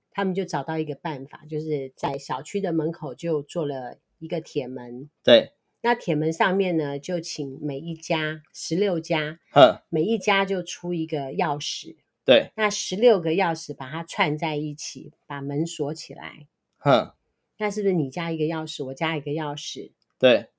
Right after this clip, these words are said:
Speaker 1: Judy 他们家一个钥匙，那如果说我要开门的话，是不是就拿我的钥匙去打开，
Speaker 2: 对。
Speaker 1: 门就开了，是不是去中心化？
Speaker 2: 去，这样去中心化吗？这样去
Speaker 1: 对啊，就没有人管理啊。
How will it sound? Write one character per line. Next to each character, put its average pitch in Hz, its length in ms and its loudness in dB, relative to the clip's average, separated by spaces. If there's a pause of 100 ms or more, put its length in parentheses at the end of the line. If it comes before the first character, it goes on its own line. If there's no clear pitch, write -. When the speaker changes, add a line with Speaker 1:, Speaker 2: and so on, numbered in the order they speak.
(260)
Speaker 1:
Judy 196 340 4
他 180 100 -2
们 170 140 0
家 165 240 -2
一 147 80 -6
个 151 120 -6
钥 147 220 -4
匙， - 160 -14
那 196 140 0
如 208 180 2
果 185 140 2
说 180 140 0
我 147 80 0
要 156 160 -2
开 165 240 -4
门 151 160 -2
的 139 80 -10
话， 147 120 -8
是 147 200 -8
不 165 40 -2
是 170 80 -2
就 175 140 -4
拿 151 220 -4
我 139 100 -8
的 135 80 -12
钥 156 220 -2
匙 131 160 -14
去 - 160 -12
打 - 260 -12
开， 139 380 -8 (120)
Speaker 2:
对。 139 200 10
Speaker 1:
门 165 180 2
就 180 140 -4
开 165 320 -2
了， 151 240 -6 (360)
是 - 140 -12
不 170 60 -2
是 175 40 -4
去 170 220 -6
中 156 220 -4
心 151 260 -6
化？ 143 220 -6 (600)
Speaker 2:
去， - 360 -6
这 - 160 -2
样 165 100 2
去 151 220 0
中 120 200 6
心 113 160 2
化 113 160 8
吗？ 95 140 4
这 135 100 6
样 135 40 8
去 - 20 8
Speaker 1:
对 233 60 10
啊， - 20 8
就 254 140 4
没 247 100 8
有 254 100 8
人 180 220 2
管 175 300 0
理 160 160 0
啊。 147 300 -6